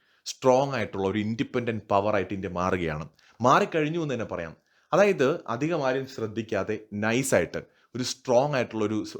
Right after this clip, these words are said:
പവർ ആയിട്ട് ഇന്ത്യ മാറുന്ന ഒരു കാഴ്ചയാണ് ലോകം കാണുന്നത്. Even ഇന്ത്യ ഈ പറയുന്നത് പോലെ,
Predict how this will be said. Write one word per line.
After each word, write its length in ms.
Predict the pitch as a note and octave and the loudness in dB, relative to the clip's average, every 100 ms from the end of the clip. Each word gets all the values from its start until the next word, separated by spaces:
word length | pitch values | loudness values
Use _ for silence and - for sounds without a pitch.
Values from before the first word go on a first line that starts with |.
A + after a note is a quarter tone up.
| - | -10
പവർ 240 | G#2 G2+ G#2+ | -4 -2 -2
ആയിട്ട് 200 | G2+ G#2+ | -4 -4
ഇന്ത്യ 160 | G2 | -4
മാറുന്ന 440 | G#2 G2+ G2 G#2+ A2 | -6 -4 -4 -2 -4
ഒരു 100 | G2+ | -2
കാഴ്ചയാണ് 460 | F#2+ F#2+ F#2+ F#2+ F#2 | 0 0 0 0 2
ലോകം 260 | F2+ G2 F#2+ | 0 0 -4
കാണുന്നത്. 400 | F2 F2 D#2+ D#2+ _ _ _ C#3 | -6 -8 -12 -16 _ _ _ 0
Even 240 | E3+ F#3 F3 | 2 2 0
ഇന്ത്യ 320 | C3 C3 D#3+ F#3 | -4 -2 4 4
ഈ 180 | D#3 D#3 | 4 2
പറയുന്നത് 380 | B2+ A#2+ B2+ A2+ | 0 0 0 -2
പോലെ, 300 | F#2+ F#2+ | 0 -2